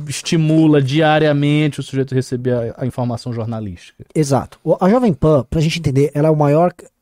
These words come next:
Speaker 2: se eu não me engano, é um dos maiores canais de YouTube do mundo em audiência,
Speaker 1: Hum.
Speaker 2: tá? É o disparado do Brasil, é o maior parceiro do YouTube no Brasil, fatura horrores no YouTube. E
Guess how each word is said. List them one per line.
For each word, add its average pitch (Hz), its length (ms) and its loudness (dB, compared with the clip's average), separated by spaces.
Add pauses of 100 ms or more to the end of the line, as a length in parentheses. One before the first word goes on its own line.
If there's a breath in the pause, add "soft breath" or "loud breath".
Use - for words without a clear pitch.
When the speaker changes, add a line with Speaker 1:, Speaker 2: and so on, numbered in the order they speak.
(160)
Speaker 2:
se - 160 -4
eu 247 60 0
não 269 80 0
me 196 80 2
engano, 175 160 2
é - 20 2
um 190 40 0
dos 143 100 -6
maiores 160 200 -2
canais 160 280 -2
de 151 80 -2
YouTube 160 340 -2
do 170 140 0
mundo 170 240 0
em 160 40 -2
audiência, 127 480 -4 (280)
Speaker 1:
Hum. 110 60 -16
Speaker 2:
tá? 120 300 -4
É 123 80 -2
o 135 60 2
disparado 135 580 -4
do 127 80 -8
Brasil, 123 420 -6 (360 loud breath)
é - 20 -12
o 123 60 -2
maior 139 140 2
parceiro 147 440 0
do 131 60 -2
YouTube 131 320 -2
no 123 80 -2
Brasil, 123 400 -2 (300 loud breath)
fatura 190 520 0
horrores 165 560 2
no 131 60 -2
YouTube. 123 420 -4 (880 soft breath)
E 143 440 4